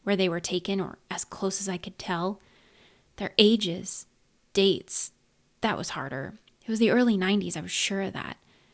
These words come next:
The police officer wrote it all down and turned to his phone again, mumbling into the receiver. "You okay to drive?" Harry asked. There was an unnerving concern in his gaze that made me uncomfortable.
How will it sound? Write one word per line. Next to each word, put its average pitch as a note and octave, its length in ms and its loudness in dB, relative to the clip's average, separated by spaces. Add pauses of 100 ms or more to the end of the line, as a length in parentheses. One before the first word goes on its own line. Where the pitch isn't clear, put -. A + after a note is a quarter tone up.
(400)
The G#3 80 -6
police B3 220 4
officer C4+ 380 0
wrote G3 180 4
it F#3+ 140 0
all F3+ 200 2
down F#3 280 -2
and F3+ 140 -2
turned F#3+ 160 -2
to F#3 80 0
his F3+ 100 -2
phone F3+ 240 -2
again, F3 360 -6 (260)
mumbling F#3+ 420 2
into F3+ 180 -4
the F3 120 -4
receiver. E3 560 -6 (1500)
"You A3 160 4
okay B3+ 220 4
to B3 80 4
drive?" F#3+ 400 0
Harry C4+ 320 -2
asked. D4+ 340 -4 (840)
There G#3+ 100 0
was G#3+ 100 2
an A3 180 2
unnerving A#3 480 4
concern F#3+ 560 -2
in F#3 120 0
his E3 160 -6
gaze E3+ 260 -4
that E3+ 140 -10
made F3+ 160 -4
me F3 100 -2
uncomfortable. E3 720 -8